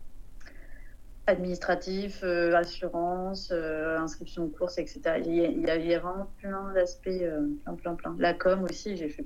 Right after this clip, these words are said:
plein de trucs sur la com pour essayer de trouver de l'argent. Il y a énormément de choses à gérer dans un projet mini et, euh, je me sentais un peu, euh, dépassée à un moment donné. Je savais plus comment gérer les priorités, est-ce que je voulais que tout soit parfait, sauf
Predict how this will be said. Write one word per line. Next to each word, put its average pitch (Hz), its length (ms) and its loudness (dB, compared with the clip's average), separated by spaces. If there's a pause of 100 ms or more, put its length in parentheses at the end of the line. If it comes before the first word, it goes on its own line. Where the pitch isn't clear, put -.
(120)
plein 180 160 2
de 175 60 0
trucs - 200 -8
sur 175 140 0
la 160 100 2
com 190 280 2
pour 160 140 -4
essayer 156 200 -4
de 139 60 -6
trouver 165 180 2
de 151 60 0
l'argent. 175 360 2 (1300)
Il 175 60 4
y 180 40 8
a 180 60 4 (160)
énormément 220 500 4
de 214 60 -2
choses 208 240 -4
à 190 80 6
gérer 190 240 2
dans 185 140 2
un 175 100 0
projet 175 300 -2
mini 220 580 2
et, 175 140 4
euh, 165 140 0
je 180 140 -6
me 175 80 0
sentais 175 340 2
un 175 120 2
peu, 202 140 -4
euh, 180 320 2
dépassée 175 580 4
à 180 60 4
un 160 40 -2
moment 156 260 -2
donné. 175 280 2
Je 190 100 -4
savais 156 140 2
plus - 140 -6
comment 185 240 -2
gérer 170 280 2
les 160 120 0
priorités, 170 460 0
est-ce 190 100 0
que 165 120 -6
je 147 80 -4
voulais 151 200 2
que - 100 -10
tout - 60 -10
soit 190 180 4
parfait, 214 380 2
sauf 175 200 0